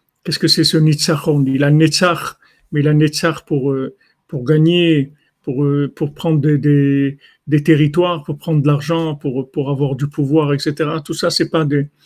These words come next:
c'est pas du vrai Nitzachon, c'est pas une vraie victoire, parce que c'est une victoire qui va de toute façon s'arrêter. Un jour ou l'autre, il y a quelqu'un qui lui prendra, qui lui, qui lui prendra sa place, et, ou bien ça passera à quelqu'un d'autre, ou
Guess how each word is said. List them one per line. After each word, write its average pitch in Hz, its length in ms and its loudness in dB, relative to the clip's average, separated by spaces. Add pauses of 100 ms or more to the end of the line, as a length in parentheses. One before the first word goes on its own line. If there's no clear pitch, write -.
(400)
c'est 147 200 -2
pas 160 180 -4
du 139 140 2
vrai 151 240 6
Nitzachon, 147 580 2
c'est 147 160 -4
pas 156 100 0
une 151 80 2
vraie 143 180 2
victoire, 143 600 -2 (400)
parce 143 160 -6
que 156 100 -2
c'est 156 120 0
une 147 100 6
victoire 147 460 0
qui - 80 -10
va 143 80 0
de 143 60 -2
toute - 80 -18
façon 156 260 -2
s'arrêter. 147 560 0 (480)
Un 156 100 2
jour 156 220 4
ou 147 80 6
l'autre, 156 240 2
il - 20 4
y 143 40 0
a - 20 -10
quelqu'un 147 400 0
qui 147 140 -2
lui 139 120 2
prendra, 139 720 -2 (380)
qui - 100 -2
lui, 151 340 2
qui - 120 -4
lui 143 80 0
prendra 143 400 0
sa 143 160 0
place, 160 440 -2
et, 139 220 2
ou 135 100 -2
bien 139 200 0
ça 143 160 -2
passera 139 600 -2
à 135 40 -6
quelqu'un 143 360 0
d'autre, 143 440 0
ou 131 300 -6